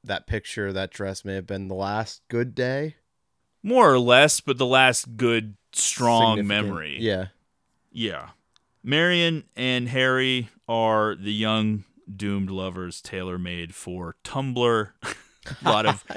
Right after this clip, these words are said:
Speaker 1: <laughs>
Speaker 2: gifs, quotes,
Speaker 1: Yeah.
Speaker 2: saying sort of generic things to each other, but it's all very,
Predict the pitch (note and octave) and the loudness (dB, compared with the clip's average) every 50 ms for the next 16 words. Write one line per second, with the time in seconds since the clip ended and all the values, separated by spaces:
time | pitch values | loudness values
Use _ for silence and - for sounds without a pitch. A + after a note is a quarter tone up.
0 | - - - G2 F#2+ F#2+ A2 A#2 B2 B2 - - - - - - - - _ _ | -14 -14 -16 -16 -6 0 2 4 4 4 2 0 -2 0 0 0 -2 -4 _ _
1 | _ _ _ _ _ - - - G#2 G#2 A2 A#2 A#2+ A#2 A2+ - - - - - | _ _ _ _ _ -10 -10 -6 -2 2 2 4 4 2 2 0 0 0 0 -4
2 | - - E3+ E3 E3 D3+ C#3 - _ _ - - - - - A#2+ A2+ A2+ A2+ A2 | -6 -4 0 0 2 2 0 -2 _ _ -6 -4 -4 -2 -2 -2 0 0 0 -2
3 | G#2+ G#2 - - B2 G#2+ G2+ F#2+ F#2+ F#2 F2+ - - A2+ G2+ G2+ G2+ G#2 G#2 G#2 | -2 -4 -4 -4 -2 -2 -2 -4 -6 -8 -10 -8 -6 -4 -2 -2 0 0 2 2
4 | G#2 G#2 G#2 - - - - _ _ _ - - - A#2+ A#2+ A#2+ A#2+ A#2+ A#2+ A2+ | 0 0 -2 -4 -8 -16 -20 _ _ _ -20 -10 -6 -4 -2 -2 -2 -2 -4 -4
5 | - - A#2+ A#2 - B2 A#2 A#2 A#2+ A#2+ B2 A#2+ A2 B2 A2+ A2 A2 G#2 G2+ G#2+ | -4 -4 -4 -4 -2 -2 -2 0 -2 -2 -4 -4 -2 0 0 0 -2 -2 -2 0
6 | G#2 G#2 G#2 G2 F#2+ F#2 | 0 2 0 0 -2 -4